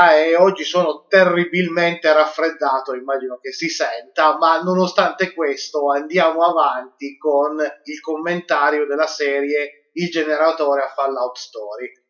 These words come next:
Nell'ultimo episodio avevamo lasciato i nostri improbabili eroi in un cliffhanger con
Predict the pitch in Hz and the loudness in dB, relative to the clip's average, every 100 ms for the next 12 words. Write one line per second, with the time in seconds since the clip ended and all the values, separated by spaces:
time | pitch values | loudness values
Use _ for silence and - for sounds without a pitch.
0 | _ 220 262 233 233 262 220 208 185 180 | _ -2 0 2 2 0 -2 -2 2 0
1 | 180 220 196 196 196 196 185 175 156 175 | 0 -4 2 4 4 4 2 2 4 4
2 | 175 170 156 156 151 165 165 175 170 160 | 4 2 2 2 2 2 4 4 2 2
3 | 147 143 151 160 165 160 151 147 147 151 | 2 0 0 0 0 -2 -6 -6 -10 -4
4 | 147 147 165 170 151 143 156 160 156 147 | -2 2 4 4 2 -4 0 2 2 2
5 | 147 143 139 143 143 143 147 - 165 143 | 0 -2 -4 -8 -8 -8 -10 -2 0 0
6 | 127 143 143 143 143 147 - 147 147 | 0 -4 -2 0 0 -2 -2 -2 0